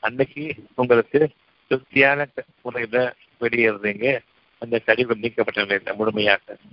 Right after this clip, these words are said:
அது பல காலங்கள் நிகழ்ந்திருக்கின்றன. பல காலங்களில் உங்களுடைய கழிவு நீக்கப்படாமலேயே கொஞ்சம் சுமையோடவே வர்றீங்க. ஒவ்வொரு முறையுமே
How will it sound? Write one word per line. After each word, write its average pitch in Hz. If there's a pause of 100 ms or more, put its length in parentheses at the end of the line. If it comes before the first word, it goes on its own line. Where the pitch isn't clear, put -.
(580)
அது 117
பல 117
காலங்கள் 123
நிகழ்ந்திருக்கின்றன. 101 (380)
பல 123
காலங்களில் 147 (340)
உங்களுடைய 120
கழிவு 123
நீக்கப்படாமலேயே 117 (420)
கொஞ்சம் 139
சுமையோடவே 127
வர்றீங்க. 101 (1600)
ஒவ்வொரு 165
முறையுமே 147